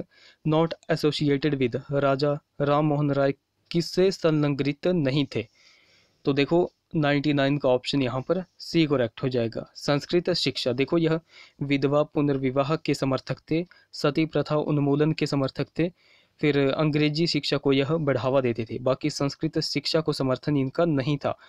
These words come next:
ऑप्शन यहाँ पर सी करेक्ट हो जाएगा। ओके, ऑप्शन सी।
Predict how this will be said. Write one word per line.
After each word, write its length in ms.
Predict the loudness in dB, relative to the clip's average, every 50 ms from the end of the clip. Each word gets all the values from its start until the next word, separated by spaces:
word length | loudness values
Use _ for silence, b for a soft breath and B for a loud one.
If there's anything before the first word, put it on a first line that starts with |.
| B B B B B B
ऑप्शन 380 | 2 2 2 2 0 0 0 0
यहाँ 180 | 0 -2 -4 -2 -2
पर 160 | -2 -2 -2 -8 _ _ _ _
सी 260 | -12 -2 0 0 2
करेक्ट 360 | 2 2 0 0 0 -2 -4
हो 60 | -4 -2
जाएगा। 320 | 0 -2 -2 -2 -4 -8
ओके, 400 | -10 -4 -4 -4 -2 -2 -4 -4 -2 _
ऑप्शन 340 | -2 -2 -2 0 -2 -2 -2
सी। 220 | 0 -2 -4 -4